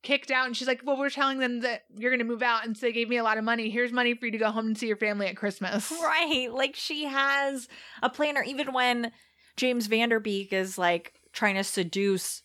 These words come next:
Speaker 2: June jokingly.
Speaker 1: Oh
Speaker 2: And then
Speaker 1: my
Speaker 2: at the
Speaker 1: God.
Speaker 2: end, he's like, "You know what? I was just kidding. I'm sorry. Like, we're, we're friends. Here, I'll kiss you and prove it," which was very nice of him. Uh,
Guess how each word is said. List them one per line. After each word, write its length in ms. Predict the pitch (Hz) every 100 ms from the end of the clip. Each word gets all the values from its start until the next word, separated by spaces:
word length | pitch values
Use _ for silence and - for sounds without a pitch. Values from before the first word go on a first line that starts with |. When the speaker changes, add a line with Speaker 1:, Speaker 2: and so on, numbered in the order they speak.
| -
Speaker 2:
June 640 | 156 190 190 175 143 - - -
jokingly. 880 | 208 175 180 175 151 101 101 101 -
Speaker 1:
Oh 80 | -
Speaker 2:
And 140 | 240
then 80 | 214
Speaker 1:
my 60 | 220
Speaker 2:
at 100 | 220
the 60 | 220
Speaker 1:
God. 80 | -
Speaker 2:
end, 220 | 247 240
he's 220 | 233 220
like, 320 | 214 202 202
"You 80 | 233
know 140 | 254 262
what? 180 | 262 240
I 120 | 220
was 100 | 226
just 180 | 254 -
kidding. 280 | 214 196
I'm 140 | 190 190
sorry. 640 | - 180 170 170 175 175
Like, 280 | 175 180 180 -
we're, 280 | 190 202 196
we're 300 | 185 202 202
friends. 680 | - 185 160 170 165 175 -
Here, 240 | 190 180
I'll 120 | 180
kiss 340 | - - 220 -
you 160 | 208
and 140 | 190 208
prove 420 | - 208 202 208
it," 240 | 190 185
which 160 | 190 -
was 100 | 214
very 260 | 214 214 202
nice 320 | 180 180 185
of 80 | 185
him. 320 | 180 175 180 - - - -
Uh, 360 | 180 185 170